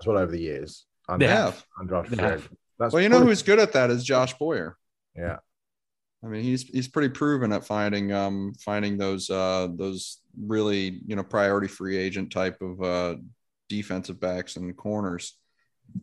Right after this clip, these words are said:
Speaker 3: I mean, he likes, I think he likes them better. I think he, I think he likes them better than the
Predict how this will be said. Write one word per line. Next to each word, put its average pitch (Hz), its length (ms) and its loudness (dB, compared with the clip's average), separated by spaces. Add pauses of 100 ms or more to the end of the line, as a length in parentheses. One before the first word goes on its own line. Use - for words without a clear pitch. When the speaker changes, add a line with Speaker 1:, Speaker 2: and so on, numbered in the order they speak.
(120)
Speaker 3:
I 101 120 0
mean, 117 80 4
he 151 100 6
likes, 156 340 4
I 147 100 2
think 220 160 2
he 117 60 2
likes 101 280 0
them 95 120 -6
better. 92 300 -4 (280)
I 113 80 0
think 123 200 0
he, 107 120 0 (120)
I 107 100 2
think 127 220 -2
he 104 60 -4
likes 95 260 -2
them 95 100 -6
better 92 240 -2
than 85 220 -6
the 85 320 -4